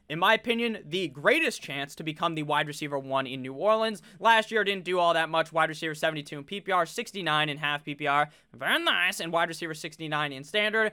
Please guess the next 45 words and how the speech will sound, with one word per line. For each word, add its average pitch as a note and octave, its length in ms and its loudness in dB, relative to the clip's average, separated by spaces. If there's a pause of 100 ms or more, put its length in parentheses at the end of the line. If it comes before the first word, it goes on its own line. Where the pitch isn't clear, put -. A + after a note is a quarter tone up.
(160)
averaging G#3 300 0
seven B3+ 220 2
point G#3+ 200 -2
four F3 220 0
P E3+ 160 -6
P E3 100 -2
R D#3+ 120 4
points D#3+ 180 -6
per D#3 80 -12
game, D#3 200 -4
six D#3+ 180 -12
point D#3 240 -6
two C#3 140 -6
half D3+ 240 0
P F3+ 100 -8
P E3+ 80 -6
R E3 100 2
points D#3+ 220 -4
per E3 100 -6
game, D#3+ 240 0 (220)
and E3 160 -6
four F3+ 180 2
point F3+ 280 -6
nine D3+ 340 2 (160)
standard D#3 340 -2
points C#3+ 200 -8
per C3 80 -20
game. C3+ 180 -4
Meaning, G#3+ 240 -2
from E3+ 180 -4
a - 20 -18
points E3+ 180 -8
per E3 80 -10
game D#3+ 120 -6
perspective, F#3+ 460 -2
he E3+ 80 -4
was D#3+ 80 -6
the D#3 80 -6
wide D3+ 220 2
receiver D3 340 -4
eighty-five F3+ 400 0
in D#3+ 40 -8
P D#3+ 140 -6
P D#3+ 140 -2
R, D#3 240 6